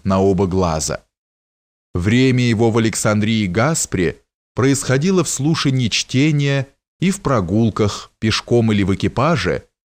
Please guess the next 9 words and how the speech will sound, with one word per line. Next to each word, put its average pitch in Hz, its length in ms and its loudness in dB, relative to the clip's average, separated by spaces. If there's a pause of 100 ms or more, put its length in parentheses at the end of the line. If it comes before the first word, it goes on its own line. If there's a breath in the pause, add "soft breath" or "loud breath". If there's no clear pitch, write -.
(140)
по 101 180 2
очаровательному 135 960 0
крымскому 107 580 0
взморью, 90 760 0 (480)
которого 107 420 2
красоты 101 840 0 (200)
он 143 220 2
угадывал 107 560 0
воображением. 92 1000 0